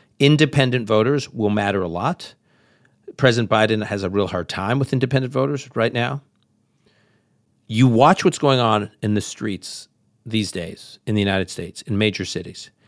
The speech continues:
You watch what's going on in our college campuses. It is so disorienting for me as a Jew. It's, it's, it's an incredibly, I've never felt vulnerable in the United States,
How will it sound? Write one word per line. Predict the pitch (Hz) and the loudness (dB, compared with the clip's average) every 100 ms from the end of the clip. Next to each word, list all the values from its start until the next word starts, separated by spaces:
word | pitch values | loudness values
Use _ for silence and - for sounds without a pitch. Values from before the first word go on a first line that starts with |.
| _ _ | _ _
You | - 104 | -2 2
watch | 107 135 139 | 4 4 4
what's | 151 | -2
going | - 127 | -2 -2
on | 117 110 | 2 2
in | 107 | 2
our | 101 | 0
college | - 101 95 87 | 0 -2 -2 -4
campuses. | - 82 - - - 95 - _ _ _ _ _ _ _ _ _ _ _ _ | -10 -14 -12 -14 -14 -16 -18 _ _ _ _ _ _ _ _ _ _ _ _
It | 135 117 | 2 4
is | 113 101 - - _ | 4 2 -6 -16 _
so | - - 156 | -10 -2 0
disorienting | 175 160 - 120 110 92 - 85 - _ | 2 -2 -2 0 0 -2 -6 -12 -16 _
for | - - 104 | -8 -2 -2
me | 95 101 90 147 _ _ _ _ _ - | 0 -2 -4 -6 _ _ _ _ _ -12
as | 101 | -10
a | 95 | -6
Jew. | 95 98 113 151 _ | -4 -2 -4 -10 _
It's, | - 90 - - | -12 -10 -10 -10
it's, | 107 110 | -8 -8
it's | 101 - | -8 -6
an | 110 | -6
incredibly, | 92 - 135 120 107 104 95 - | -4 2 4 4 0 -2 -4 -6
I've | 98 | 0
never | 123 120 | 2 2
felt | - 104 | 0 -4
vulnerable | 95 98 117 131 135 | -2 -2 0 -2 -4
in | 110 | -4
the | 104 | -2
United | 101 104 | -2 -4
States, | - 92 - | -6 -8 -6